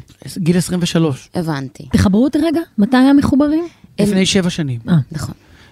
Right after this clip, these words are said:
Speaker 1: ואני מדברת, אלף תשע מאות תשעים וארבע, היציאה מהארון מול ההורים שלי. ו-, ואני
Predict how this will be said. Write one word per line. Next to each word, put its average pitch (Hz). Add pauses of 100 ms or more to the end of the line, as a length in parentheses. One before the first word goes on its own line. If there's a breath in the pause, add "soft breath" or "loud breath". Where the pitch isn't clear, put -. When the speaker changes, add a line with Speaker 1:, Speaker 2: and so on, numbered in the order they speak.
(100)
Speaker 1:
ואני 175
מדברת, 226 (400)
אלף 202
תשע 202
מאות 196
תשעים 170
וארבע, 165
היציאה 151
מהארון 143
מול 139
ההורים 135
שלי. 131 (680 loud breath)
ו-, 147 (800)
ואני 175